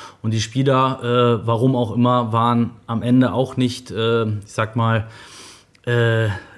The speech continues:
in dem Moment da, wo man halt da sein muss. Ähm, und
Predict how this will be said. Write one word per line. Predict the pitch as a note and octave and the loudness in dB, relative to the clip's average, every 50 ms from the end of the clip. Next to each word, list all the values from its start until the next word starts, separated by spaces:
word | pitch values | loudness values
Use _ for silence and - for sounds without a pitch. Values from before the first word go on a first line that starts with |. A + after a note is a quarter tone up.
| _ _ _ _ _ _ _ _ _ - - - D3+ D3 C3 - _ | _ _ _ _ _ _ _ _ _ -20 -20 -20 -18 -18 -18 -8 _
in | - C3+ C3+ | 0 2 2
dem | C3 D3 D#3 | 4 2 2
Moment | D#3 D3 D3 C#3+ C3 B2 B2 | 2 2 2 2 2 0 0
da, | B2+ B2+ C#3+ D#3+ D3+ | 0 2 2 2 0
wo | D3 | 0
man | C#3 C#3 C3+ C3 | 0 0 2 2
halt | C3 C3 A#2+ - | 0 -2 -2 0
da | B2 B2 B2+ | 0 0 2
sein | B2 B2 A#2 | 2 2 4
muss. | A#2 C3 E3 F3 - - - - - _ _ - | 4 4 2 2 -2 -6 -10 -12 -18 _ _ -8
Ähm, | A2 A#2+ B2 B2 B2+ B2+ B2+ B2+ B2+ A#2+ A#2 - | -4 -4 -2 -2 -2 0 0 0 -2 -4 -6 -6
und | - A#2 A#2 A#2 A#2 A#2 A#2 A2+ - - - | -6 -4 -2 -2 0 -2 -2 -4 -6 -10 -18